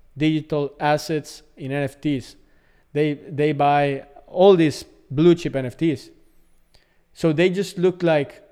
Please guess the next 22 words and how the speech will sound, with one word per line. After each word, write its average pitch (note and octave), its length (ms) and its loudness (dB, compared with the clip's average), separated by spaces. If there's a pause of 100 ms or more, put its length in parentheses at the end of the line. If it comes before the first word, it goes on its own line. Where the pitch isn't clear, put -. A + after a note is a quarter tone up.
(140)
for E3 180 -2
them, E3+ 440 2
you D#3 100 -4
tell F3 220 2
them, D#3+ 100 0
"Hey, F#3 160 2
it's D#3+ 160 -6
risky," F3 340 -2
and C#3 100 -4
for C#3+ 120 -4
them, D#3+ 160 -2
it's E3+ 140 -6
not E3 160 -2
risky. E3+ 420 -6 (420)
For C#3+ 120 -4
them, E3 180 0
it's, E3 180 -6 (640)
they, D#3 280 2
they D#3+ 240 -2
don't F3+ 180 0
associate E3+ 680 -2
risk E3 520 0